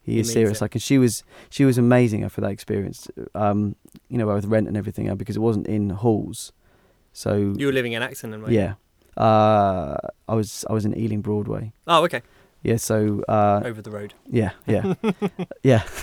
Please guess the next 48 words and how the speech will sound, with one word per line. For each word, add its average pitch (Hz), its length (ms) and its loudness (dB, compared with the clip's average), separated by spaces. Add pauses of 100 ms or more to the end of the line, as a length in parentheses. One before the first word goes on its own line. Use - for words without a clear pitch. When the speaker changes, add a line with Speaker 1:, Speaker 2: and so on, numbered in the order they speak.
(440)
Speaker 1:
And, 117 300 2
um, 113 460 4 (1200)
'cause 131 100 -2
again, 151 240 6
I 135 40 8
was 113 120 4
really 120 160 4
lucky 127 240 2
with, 107 140 0
uh, 101 80 2
the 101 80 -2
guys 127 300 4
I 104 40 2
lived 101 220 -6
with, 104 160 -6
like 95 160 -6
Greg 107 200 0
and 101 120 -4
Cedric. - 540 -4 (640)
Um, 110 420 0 (260)
'cause - 100 -10
a 131 60 6
lot 151 120 8
of 147 80 2
people, 107 500 -2 (120)
you - 60 -4
know, 135 100 4
when 143 100 4
you 139 100 4
hear, 135 240 4 (320)
hear 123 160 2
these, 113 220 0
um, 113 120 2
stories 113 460 0
of, 104 120 -4
um, 101 120 -4
flatmates, - 600 -6
you 113 60 -4
know, 107 80 -4
there's 104 140 -6
always 117 320 2
these 107 340 -4 (200)
kind 113 140 -4
of, 107 60 -2
like, 101 160 0
horrific 110 520 -2
stories. - 580 -2
Speaker 2:
Yeah. 117 180 -2